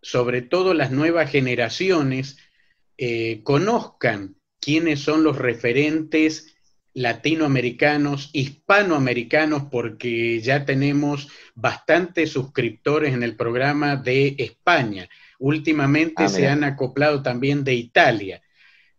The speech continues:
Speaker 1: Eh, entonces la idea es que las nuevas generaciones empiecen a conocer a los referentes en, en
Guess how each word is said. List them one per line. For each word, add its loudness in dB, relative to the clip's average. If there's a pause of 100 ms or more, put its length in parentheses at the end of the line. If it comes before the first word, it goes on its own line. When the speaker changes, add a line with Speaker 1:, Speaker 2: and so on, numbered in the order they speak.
Speaker 1:
Eh, -2
entonces -2
la 2
idea 4
es -6
que 4
las 2
nuevas 0
generaciones -4 (200)
empiecen -2
a -2
conocer -4
a 0
los -4
referentes -2 (320)
en, -4
en -6